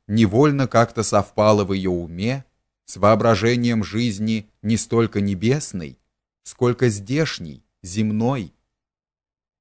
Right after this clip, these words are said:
И именно жизни с любимым человеком и со счастьем среди своей будущей семьи. Поэтому в ответе ее невольно прозвучало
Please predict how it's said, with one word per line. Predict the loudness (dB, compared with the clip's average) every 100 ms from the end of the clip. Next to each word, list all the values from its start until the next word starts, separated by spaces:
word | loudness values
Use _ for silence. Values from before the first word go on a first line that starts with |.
| _ _ _ -6
И | 0 2
именно | 2 0 2 2
жизни | 0 -4 -6 -6 -8 -10 _
с | -16 -6
любимым | -2 0 0 0
человеком | -2 -2 0 2 2 0 -2 -6 -8 _ _ _
и | -8
со | -4 -4
счастьем | -4 -2 0 2 0 -4 -4 -6 -8 _
среди | -6 -2 -2 -2
своей | -2 -2 -2 -4
будущей | -6 -10 -8 -10 -8
семьи. | -8 -8 -10 -12 -18 _ _ _ _ _ _ _ _ _ _ _ _ _ _ _ _ _ _ _ _ _ 2
Поэтому | 6 6 6 2 4
в |
ответе | 4 4 2 2 2
ее | 2 2
невольно | 2 2 2 4 2
прозвучало | 0 -2 -2 -8 -2 0 0 0 -4